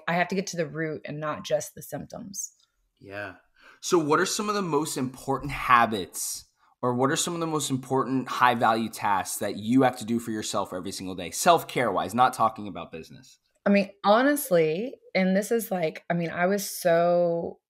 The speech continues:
Speaker 1: I was in such a deep depression, um,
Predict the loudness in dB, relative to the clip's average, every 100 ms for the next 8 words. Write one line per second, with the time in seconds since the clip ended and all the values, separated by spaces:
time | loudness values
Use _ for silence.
0 | _ -2 0 -2 -6 -4 -2 -2 -6 -8
1 | -10 -12 -8 -6 -4 -8 -10 -10 -12 _
2 | -10 -8 -8 -8 -12 -14